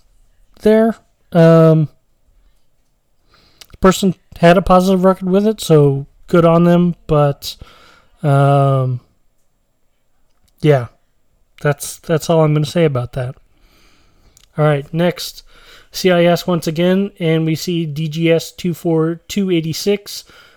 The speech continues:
with Stabilizers, Cluster Missiles, Kalani, D G S zero four seven with Stabilizers, Cluster Missiles, Ion Bombs,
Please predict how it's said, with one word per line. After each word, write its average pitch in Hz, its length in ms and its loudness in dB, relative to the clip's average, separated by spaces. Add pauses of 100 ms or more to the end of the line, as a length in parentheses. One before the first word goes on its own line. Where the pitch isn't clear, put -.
(120)
with 160 160 0
Stabilizers, 165 760 -2
Cluster - 340 -6
Missiles, 156 360 -6
Kalani, 185 640 -4 (680)
D 180 140 -4
G 160 180 0
S 156 180 -2
zero 147 200 2
four 139 240 -2
seven 185 460 -2
with 151 100 -4
Stabilizers, 156 920 -2
Cluster - 380 -4
Missiles, 147 380 -2
Ion 170 380 0
Bombs, 170 500 0